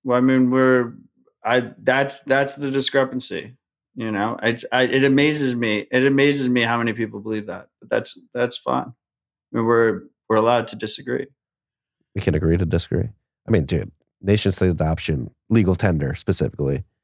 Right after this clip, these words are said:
Speaker 2: with a country that's involved in many international trade deals that the U S is as well,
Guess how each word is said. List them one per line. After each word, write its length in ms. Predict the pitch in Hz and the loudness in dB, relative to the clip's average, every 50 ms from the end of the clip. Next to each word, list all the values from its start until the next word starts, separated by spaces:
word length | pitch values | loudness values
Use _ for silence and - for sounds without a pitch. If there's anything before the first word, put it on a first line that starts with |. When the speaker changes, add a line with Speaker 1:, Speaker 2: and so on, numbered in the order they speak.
| _ _ _ _ _ _ _ _ _ _ _ _ _ _ _ _ _ _ _ - | _ _ _ _ _ _ _ _ _ _ _ _ _ _ _ _ _ _ _ 0
Speaker 2:
with 200 | 123 123 117 107 | 2 4 4 4
a 40 | 95 | 4
country 300 | 113 110 104 85 104 95 | 4 4 4 4 4 4
that's 200 | 95 92 - 101 | 4 4 4 2
involved 320 | 95 85 90 87 85 82 | 2 4 4 4 4 4
in 60 | 85 | 2
many 180 | 82 82 85 82 | 4 4 4 4
international 460 | 78 78 78 76 71 71 - 90 85 | 4 4 2 2 0 0 0 -2 -2
trade 260 | - - 80 76 69 | 0 0 0 0 0
deals 220 | 69 76 76 69 - | 0 0 -2 0 0
that 100 | 85 - | -2 0
the 100 | - 80 | 2 2
U 120 | 80 76 | 2 2
S 140 | 69 69 - | 2 0 -2
is 160 | - 65 73 | -2 -4 -4
as 80 | 67 69 | -6 -6
well, 360 | 67 65 64 57 50 - - | -4 -4 -4 -4 -4 -6 -8